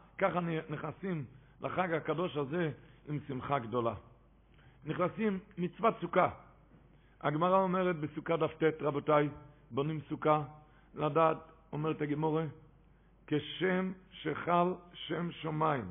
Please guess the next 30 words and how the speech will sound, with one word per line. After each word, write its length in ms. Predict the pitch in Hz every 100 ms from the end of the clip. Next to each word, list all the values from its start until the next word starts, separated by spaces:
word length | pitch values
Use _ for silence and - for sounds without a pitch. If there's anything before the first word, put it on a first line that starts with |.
| - - - -
על 140 | 147
החגיגה", 640 | 135 139 127 151 160 190 202 - - -
כתוב, 280 | 143 170 160
"חג 240 | 180 185
הסוכות 360 | 185 - 147 180
תעשה 240 | 156 117
לך". 220 | 147 135 107 - - - -
דורשת 360 | - 139 170 143
הגמרא, 340 | 147 151 175 156
"כשם 280 | 139 170 175
שחל 340 | 165 160 160
שם 180 | 147 156
שמיים 300 | 156 185 160
על 80 | 151
החגיגה, 580 | - 139 147 165 196 208 - - - -
כך 200 | - 185 -
חל 180 | 185 151
שם 180 | 160
שמיים 340 | 147 156 165 165
על 80 | 151
הסיקה". 360 | - 151 - 87 - - - - - - -
ומה 280 | 135 156 170
הפירוש? 520 | 170 165 151 - - - -
שחל 600 | - 156 - 175 185 190 -
שם 400 | - - 175 185
שמיים, 560 | 175 170 160 175 180 170
הפירוש 280 | 165 170 180
של 120 | 160
קדישת 420 | 151 175 170 -
השם 400 | 113 - 180 151